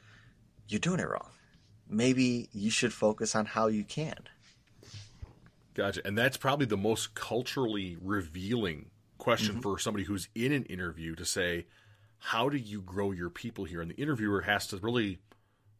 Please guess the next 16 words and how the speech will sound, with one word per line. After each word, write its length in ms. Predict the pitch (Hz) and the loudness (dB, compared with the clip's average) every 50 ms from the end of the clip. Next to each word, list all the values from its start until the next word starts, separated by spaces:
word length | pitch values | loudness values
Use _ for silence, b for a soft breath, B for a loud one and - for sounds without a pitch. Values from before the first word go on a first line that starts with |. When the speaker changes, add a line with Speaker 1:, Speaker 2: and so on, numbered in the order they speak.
| - _ _ | -20 _ _
Speaker 2:
almost 320 | - - 147 226 240 - | -4 -2 0 0 0 0
lay 140 | - 127 131 | 2 2 2
that 160 | 113 107 92 | 2 2 0
out 200 | 80 80 82 - | 0 -2 -2 -4
for 120 | - - 104 | -4 -6 -8
you. 220 | 80 - - - - - - _ - - - - | -8 -8 -12 -18 -20 -20 -20 _ -20 -20 -10 -4
Speaker 1:
Mm-hmm. 100 | - - | -2 0
Speaker 2:
And 140 | 117 110 107 | 2 2 2
I 80 | 107 | 2
think 240 | 104 - 131 127 117 | 0 0 -2 -2 -2
that 120 | - 117 95 | -2 -4 0
how 180 | - 120 131 | 2 4 4
they 120 | 131 135 117 | 4 4 2
lay 160 | 104 107 107 | 2 2 2
that 140 | 92 90 80 | 0 -2 -2
out 260 | 76 78 - - - | -4 -6 -8 -8 -12